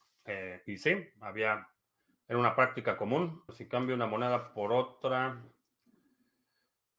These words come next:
en una wallet que se sirve de un exchange para la transacción, entonces mi actividad queda registrada en la wallet, pero no en ningún exchange. Depende del, tu dirección I P si va a quedar registrada.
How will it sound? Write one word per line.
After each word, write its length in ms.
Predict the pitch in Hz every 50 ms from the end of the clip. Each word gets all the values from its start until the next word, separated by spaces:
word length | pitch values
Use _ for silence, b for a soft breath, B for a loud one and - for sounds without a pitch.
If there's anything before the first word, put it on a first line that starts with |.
| _ _ _ -
en 120 | 110 107 110
una 240 | 117 117 117 110
wallet 520 | 107 107 113 123 127 131 131 131 - - -
que 300 | - 110 104 104 104 98
se 120 | - - 98
sirve 300 | - 123 120 117 120 117
de 60 | 120
un 100 | 120 117
exchange 480 | 110 113 - - - 120 120 120 -
para 160 | - 117 107 104
la 140 | 101 95
transacción, 560 | - 107 104 98 - 107 98 - 131 135 135 127
entonces 340 | 113 113 127 120 113 123
mi 100 | 117 113
actividad 380 | 104 - - 107 107 117 113 117
queda 140 | - 120 113
registrada 540 | 113 110 - 110 101 - - 117 117 117 120
en 120 | 117 110
la 120 | 101 98
wallet, 520 | 98 101 110 123 131 135 135 139 139 - -
pero 380 | - 107 101 101 101 101 101 98
no 180 | 101 104 113
en 80 | 120 120
ningún 300 | 120 113 110 117 120 120
exchange. 520 | 110 113 - - 135 135 143 139 143 - - _ _ _ _ _ _ _ _ _
Depende 540 | - 123 127 127 123 - 160 170 175 185 180
del, 840 | 156 151 139 135 127 123 123 123 120 120 117 117 117 113 117 117 - _ _ _ _ _ _ - 123 -
tu 120 | 143 135
dirección 420 | 131 139 139 135 - - 190 202 196
I 60 | 175
P 180 | - 175 180
si 140 | 170 - 156
va 100 | 143 147
a 60 | 143
quedar 200 | - 131 127 127
registrada. 680 | 127 123 - - - - 135 139 139 131 110 95 - -